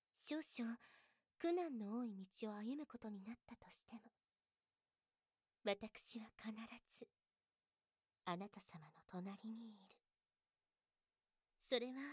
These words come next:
私の中でもう決まっていることですから。<laughs>ある意味私はお嬢様の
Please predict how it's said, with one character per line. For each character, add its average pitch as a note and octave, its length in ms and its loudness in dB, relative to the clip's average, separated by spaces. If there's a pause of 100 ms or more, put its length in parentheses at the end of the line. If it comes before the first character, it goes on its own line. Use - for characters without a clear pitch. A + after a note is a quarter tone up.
(800)
私 G3+ 540 0
の A#3+ 100 2
中 B3 280 -8
で G3+ 160 -12 (880)
も A#3 100 8
う A#3+ 160 0 (120)
決 A3 120 2
ま G3+ 100 0
っ B3 40 -8
て - 160 -4
い C#4+ 100 -2
る E4 80 -4
こ F4+ 120 0
と F#4+ 120 0
で G4+ 100 -4
す - 120 -10
か A#3+ 120 -10
ら。 - 40 -16 (2500)
<laughs> G4+ 420 -4 (2000)
あ F#3 160 10
る G#3+ 80 4
意 G3 80 0
味 E3 100 -8 (160)
私 - 560 -2
は B3 280 -2 (800)
お F3 100 8
嬢 G#3+ 240 0
様 F#3 360 -4
の D#3+ 140 -4